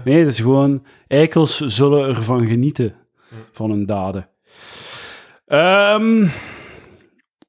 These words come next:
Speaker 1: bedankt voor alle aandacht, man. Heel mooi. Jullie zijn vrienden van de moslims. Voilà, check. Ze kunnen, ze kunnen ons al niet meer
Speaker 2: Party.
Speaker 1: ontslaan. Lucas is trouwens bekend met zijn comedy over koekjes binnen de moslimgemeenschap waar ik in zit.
Speaker 2: Ah, nice.
Speaker 1: We hebben zijn show op YouTube even opgezet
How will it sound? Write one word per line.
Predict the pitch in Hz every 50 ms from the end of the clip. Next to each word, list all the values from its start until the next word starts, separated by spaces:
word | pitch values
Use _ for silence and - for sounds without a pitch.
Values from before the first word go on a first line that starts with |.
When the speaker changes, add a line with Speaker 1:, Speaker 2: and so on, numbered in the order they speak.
| _ _
Speaker 1:
bedankt | 131 127 135 151 175 190 185 -
voor | 170 160 151
alle | 151 151 147 143
aandacht, | 120 120 120 117 110 107 - - - -
man. | 95 98 98
Heel | 101 127 143 135 123
mooi. | 107 104 101 104
Jullie | 110 131 151 170 156
zijn | 143 151 143 127
vrienden | 110 131 151 160 156 139
van | 123 135 127
de | 127 123
moslims. | 123 123 127 117 - 120 120 117 107 - - - - _ _ _ _ _ _ _ _ _ _ - -
Voilà, | 139 139 147 143 -
check. | - - 165 165 160 - 143 131 - - - - - 135 110
Ze | - -
kunnen, | 175 175 170 165 151 - - - 175
ze | - - 190 - 330
kunnen | 320 233 208 202 359
ons | 320 190 190
al | 196 - -
niet | 202 226 -
meer | 180 180 185
Speaker 2:
Party. | 190 196 196 202 202 202 196 196 196
Speaker 1:
ontslaan. | 190 202 240 233 226 226 226 185 - - - - - - - - -
Lucas | - 180 180 220 208 202 180
is | 190 185 156
trouwens | 147 175 175 185 185 185 180 151 151
bekend | 143 160 - - 180 180 180 190
met | 170 165 165
zijn | - 165 151 127
comedy | - - 170 175 180 175 170 165
over | 160 143 143 - -
koekjes | - 170 170 - - 170 151 127 127
binnen | 131 151 156 160 147 143
de | 143
moslimgemeenschap | 143 143 147 156 170 147 165 175 180 175 170 170 165 165 165 165 156 - - 160 151 -
waar | 139 139 139
ik | 135 131
in | 135 131 131 131 127
zit. | 117 104 101 - - - -
Speaker 2:
Ah, | 143 143 123 95 98 139
nice. | - - - -
Speaker 1:
We | 131
hebben | 139 170 170 165
zijn | 160 160 156 135
show | - - 156 160 175 180 185 180 170
op | 151 -
YouTube | 151 151 165 165 151 160 165 156 160 -
even | 139 143 147 135 143 -
opgezet | 151 147 - - 135 131 139 131 131 - -